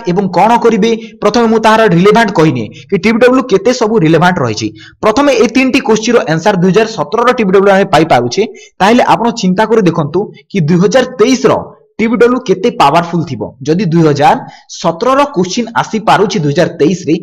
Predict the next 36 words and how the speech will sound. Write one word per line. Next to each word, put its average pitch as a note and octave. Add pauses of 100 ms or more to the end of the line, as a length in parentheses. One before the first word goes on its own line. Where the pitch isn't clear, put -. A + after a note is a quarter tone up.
(260)
ତାହେଲେ A3
ଦୁଇ F3+
ହଜାର G#3+
ତେଇଶର B3
ଟିଭିଡବ୍ଲ୍ୟୁ F#3
କେତେ -
ଆଉ G#3
ରିଲେଭାଣ୍ଟ E3
ରହିଥିବ। A2+ (300)
ତେଣୁ C#4 (100)
ଏହା G#3+
ତ A#3+
ରହିଲା। G3+ (300)
ତାପରେ B3+
ଆଉ A3+
ଗୋଟେ C#4
କୋଶ୍ଚିନ୍ A#3+
ମୁଁ G#3+
ଆପଣଙ୍କୁ G#3
ଦେଖାଉଛି। C3+ (340)
ଏ A#3+
ଯେଉଁ C#4+
ରହିଛି, G#3 (140)
"In C4+
the C#4+
Mauryan A3
administration, F3 (200)
ତକ୍ଷଶିଳା C#4
was A3
the A3
capital A#3
of G#3+ (260)
which A#3 (100)
province?" A#2+ (360)
ମାନେ, F3
ତକ୍ଷଶିଳାର, A3+